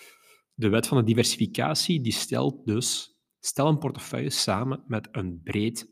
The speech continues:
aantal effecten. Nu, dit is makkelijker gezegd dan gedaan. Hier kruipt namelijk veel tijd en energie in,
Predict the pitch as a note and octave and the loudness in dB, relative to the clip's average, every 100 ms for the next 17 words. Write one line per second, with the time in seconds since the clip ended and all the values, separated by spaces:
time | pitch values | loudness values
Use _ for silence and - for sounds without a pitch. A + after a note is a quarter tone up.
0 | _ - G2 F#2+ F#2+ F#2 - G#2 - - | _ -4 -2 -2 -2 -6 -6 -12 -10 -12
1 | - - F#2 _ _ _ _ _ _ - | -12 -18 -18 _ _ _ _ _ _ 2
2 | G#2 G#2 F#2 - - _ _ _ _ _ | 6 6 4 -8 -20 _ _ _ _ _
3 | _ - A#2 D3+ - - - F#2 G2 B2+ | _ 0 4 4 2 -2 -10 -2 -2 0
4 | C#3+ B2 G2+ F#2 G2+ - G2+ F#2 E2+ E2+ | 0 0 -2 -2 -4 -6 -6 -8 -8 -10
5 | F2+ A2 _ - - - - - - A2 | -12 -18 _ -20 -20 -20 -20 -6 0 0
6 | - B2+ D3+ D3 C#3+ B2+ - - B2+ B2 | 2 0 0 0 0 -2 -2 -2 0 -2
7 | - G#2 A2 - - B2+ C3 F#2+ E2 G#2+ | -4 -4 -4 -4 -4 -4 -4 -4 -2 -2
8 | A2 C#2+ - | -2 -6 -14